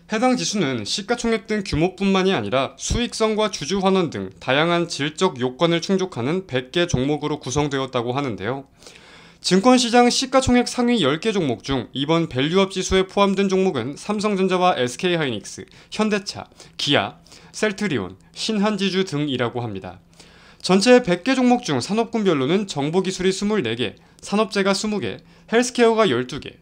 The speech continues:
자유소비재 열한 개, 금융부동산이 열 개, 소재 아홉 개, 필수소비재 여덟 개, 커뮤니케이션 서비스 다섯 개, 에너지 한 개 순서였습니다.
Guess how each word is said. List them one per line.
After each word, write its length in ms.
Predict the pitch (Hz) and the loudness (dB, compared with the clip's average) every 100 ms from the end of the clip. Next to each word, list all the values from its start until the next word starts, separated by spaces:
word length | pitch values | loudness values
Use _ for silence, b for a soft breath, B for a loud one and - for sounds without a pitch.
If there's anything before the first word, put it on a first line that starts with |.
| _ | _
자유소비재 720 | - 135 180 190 180 180 185 | -4 0 2 0 0 0 2
열한 360 | 120 120 165 175 | 2 0 -2 -6
개, 160 | 101 - b b b | -8 -18 b b b
금융부동산이 880 | - 180 202 196 143 190 180 175 170 | 2 4 4 2 0 0 2 0 0
열 240 | 110 127 | 0 -2
개, 160 | 120 90 - b | -6 -10 -12 b
소재 400 | b - 196 196 - | b -6 -2 0 0
아홉 380 | 120 151 170 | -2 -2 -6
개, 220 | - 98 139 b b b | -10 -12 -12 b b b
필수소비재 800 | 240 240 226 233 202 196 202 - | -4 -2 -4 -4 -4 -2 -2 -2
여덟 320 | 123 151 151 | -2 -2 -4
개, 160 | 95 87 b b b | -12 -14 b b b
커뮤니케이션 640 | - 220 226 214 208 202 | -4 -2 -2 0 0 2
서비스 560 | 190 170 156 - 190 190 | 0 0 -2 -2 0 0
다섯 360 | - 127 160 - | -4 -6 -6 -8
개, 180 | 101 - b b b | -14 -14 b b b
에너지 460 | 123 143 143 147 - | 0 0 0 -4 -6
한 240 | 180 196 | -4 -4
개 220 | 135 90 - - | -4 -10 -16 -12
순서였습니다. 840 | - 170 151 101 - 92 90 85 | -4 -2 -2 -4 -8 -14 -18 -20